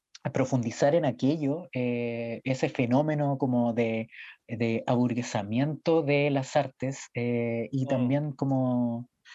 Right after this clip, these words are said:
Speaker 1: De, de como también qué les genera a ustedes, porque también te estamos viviendo en la actualidad un momento súper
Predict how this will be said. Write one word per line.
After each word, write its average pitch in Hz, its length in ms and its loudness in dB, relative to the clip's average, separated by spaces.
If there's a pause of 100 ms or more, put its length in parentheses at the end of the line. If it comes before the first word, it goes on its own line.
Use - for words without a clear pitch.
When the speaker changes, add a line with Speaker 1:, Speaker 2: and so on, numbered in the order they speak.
(280)
Speaker 1:
De, 127 420 2
de 127 380 2
como 135 520 2 (120)
también 151 260 2
qué 196 100 0
les 196 140 0
genera 180 240 2
a - 20 2
ustedes, 170 560 0
porque 135 460 0
también 147 300 -2
te 202 60 -4
estamos 185 320 -2
viviendo 180 580 0
en 175 160 0
la 185 60 0
actualidad 160 600 0
un 160 140 -2
momento 151 920 0
súper 175 640 -2